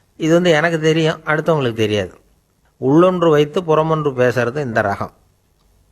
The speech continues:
மூணாவது விஷயம் என்னன்னா, நமக்கு தெரியாது, மத்தவங்களுக்கு தெரியும். இப்ப கோவப்படுறது இதுக்கு ஒரு உதாரணம்.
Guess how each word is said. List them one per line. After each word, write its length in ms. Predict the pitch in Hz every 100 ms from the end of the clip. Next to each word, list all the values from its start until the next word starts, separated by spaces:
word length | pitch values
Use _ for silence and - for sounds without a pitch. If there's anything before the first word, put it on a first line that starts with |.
| _
மூணாவது 480 | - 170 208 202 180 165
விஷயம் 300 | 147 151 135
என்னன்னா, 320 | 131 123 175
நமக்கு 380 | 151 156 180 175
தெரியாது, 400 | 175 175 190 208
மத்தவங்களுக்கு 460 | 180 151 160 139 120
தெரியும். 340 | 110 101 - _ _ _
இப்ப 340 | - 113 139 143
கோவப்படுறது 640 | 170 190 170 156 147 147
இதுக்கு 260 | 190 165 151
ஒரு 100 | 131
உதாரணம். 480 | 123 127 117 92